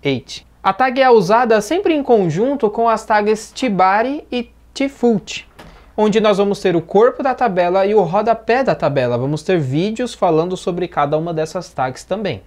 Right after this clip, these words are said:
Essa tag é importante ser usada em nossas tabelas e muitas vezes você vai perceber que o navegador ele inclui automaticamente essas tags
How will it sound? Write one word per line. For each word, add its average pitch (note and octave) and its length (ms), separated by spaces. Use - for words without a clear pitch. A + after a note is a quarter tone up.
Essa A3 240
tag C4 200
é C4+ 60
importante A#3+ 800
ser G3+ 160
usada F#3 420
em F3+ 60
nossas F3 320
tabelas D3+ 720
e - 20
muitas G3+ 320
vezes F#3+ 140
você F#3 180
vai F#3+ 100
perceber F3 380
que - 80
o F#3+ 40
navegador F3 600
ele F#3 200
inclui F3 400
automaticamente G3 1080
essas D3 300
tags E3 580